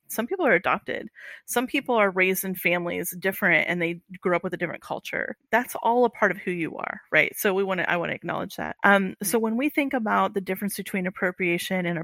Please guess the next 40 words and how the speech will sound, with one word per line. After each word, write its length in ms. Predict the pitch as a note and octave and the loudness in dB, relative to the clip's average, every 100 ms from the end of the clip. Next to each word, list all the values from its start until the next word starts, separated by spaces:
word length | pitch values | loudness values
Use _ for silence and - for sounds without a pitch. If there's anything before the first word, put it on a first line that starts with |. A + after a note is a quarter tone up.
| - | -6
and 100 | F3+ | -6
appreciation, 960 | E3+ - C#4 - F#3 D#3+ - F3 G3 A3 - | -6 -4 -4 -2 -2 -2 -4 -6 -6 -4 2
I 120 | F3+ | 4
ask 200 | F#3+ - | 4 0
myself 260 | A3 G#3+ | 0 -2
two 140 | G3+ F#3+ | -2 -4
questions. 800 | - G3+ - - A3+ - - - _ _ _ | -2 -6 -8 -12 -12 -14 -18 -20 _ _ _
Okay. 300 | - D3 G3+ - | -6 -4 -4 -6
The 80 | G#3 | 0
first 320 | A#3 A#3 - | 2 2 2
one 160 | G#3+ | 2
is, 280 | F3 F3+ F3+ - - | 4 4 0 -8 -4
is 180 | G3+ G#3+ | -2 0
this 180 | C4 B3 | 0 2
item 540 | - F3+ F#3+ F#3+ F#3+ | 4 4 4 2 0
or 360 | - B2+ C3+ C3+ | -2 0 0 0
belief 640 | F3 F3+ F#3 F3 F3 - - | -2 -4 -2 -4 -6 -8 -6
or, 300 | D#3+ D3+ C#3 | -2 -2 -2
you 100 | E3+ | -2
know, 240 | C#3+ - - | -2 -4 -10
practice, 800 | - G3+ F#3 - F#3 F3+ - - - | 0 2 2 0 0 0 -2 -8 -8
is 240 | - G3 G3 | 0 2 2
it 300 | G#3 A3+ - - | 0 0 -2 0
of 100 | F3+ | 2
religious 540 | F3+ F3+ E3+ F3+ - | 2 0 0 -2 -4
nature, 500 | A2+ - - - G#3+ _ _ | -6 -6 -6 -6 -10 _ _
right? 260 | - E3+ D#3+ - - | 6 8 6 -2 -6
Is 120 | - G3 | 0 2
this 160 | A3+ | 2
a 40 | A3+ | 2
spiritual 680 | - - G3+ G#3 G3+ A3 | 0 4 6 6 4 2
or 60 | F3+ | 2
religious 800 | F3+ E3+ F3+ F3+ - F3+ - - - | 0 0 0 0 0 0 -2 -8 -10
practice 760 | - F3 D3+ - D3+ D3+ - | -2 0 0 0 -2 -2 -4
of 140 | - F3 | -6 -6
a 40 | |
people, 520 | - D3 - - B3 - | -8 -12 -8 -6 -6 -2
right? 180 | - D#3 | 2 2
Especially 580 | F#3+ - A3 - G3 E3+ | 2 4 4 4 0 0
presently. 640 | - G3 E3 G2 F2 F#2+ | 0 -2 -2 -4 -10 -12